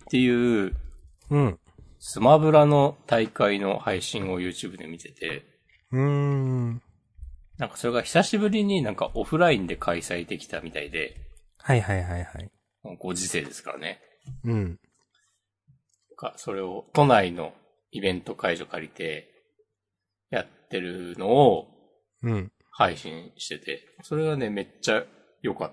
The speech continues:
Speaker 1: た。
Speaker 2: おー。
Speaker 1: スマブラの大会、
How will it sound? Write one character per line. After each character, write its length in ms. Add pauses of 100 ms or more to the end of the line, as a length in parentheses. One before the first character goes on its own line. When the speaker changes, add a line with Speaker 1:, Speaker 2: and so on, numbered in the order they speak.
Speaker 1:
た。 100 (1000)
Speaker 2:
お 720
ー。 40 (480)
Speaker 1:
ス 140
マ 180
ブ 120
ラ 160
の 140
大 280
会、 540